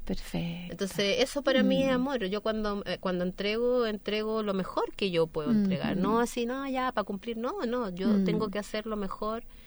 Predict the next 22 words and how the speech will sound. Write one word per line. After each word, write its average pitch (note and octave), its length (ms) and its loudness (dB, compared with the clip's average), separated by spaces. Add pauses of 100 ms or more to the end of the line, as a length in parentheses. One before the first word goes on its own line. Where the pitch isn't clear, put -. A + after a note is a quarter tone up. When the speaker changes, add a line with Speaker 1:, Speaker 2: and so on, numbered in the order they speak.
(320)
Speaker 2:
que G3+ 120 -2
puedo, A3 560 2
y F#3+ 140 0
si - 120 -2
en G3 120 2
eso G#3 200 0
mejor A3 360 0
que A3+ 140 2
yo G3 120 0
creo G3+ 220 0
que G#3 100 -2
puedo, G#3+ 300 -2
puedo G3 160 -2
estar G3+ 180 -2
equivocándome, G3+ 760 -2
también F#3+ 260 -2
espero G3 320 -2
que G3 80 -4
este G3 180 -4
otro G3 180 -2
me F#3+ 180 -2
diga F#3+ 440 -2